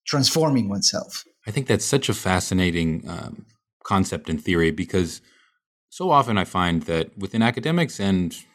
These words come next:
Speaker 2: people of different political persuasions, people end up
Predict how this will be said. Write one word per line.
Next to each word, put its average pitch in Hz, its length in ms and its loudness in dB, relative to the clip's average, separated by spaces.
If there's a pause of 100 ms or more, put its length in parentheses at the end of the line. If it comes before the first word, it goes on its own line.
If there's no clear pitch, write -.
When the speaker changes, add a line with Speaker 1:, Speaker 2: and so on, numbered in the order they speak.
(520)
Speaker 2:
people 110 240 -2
of 85 80 -2
different 101 400 0
political 98 420 0
persuasions, 101 640 0
people - 420 -4
end 104 180 2
up 95 200 2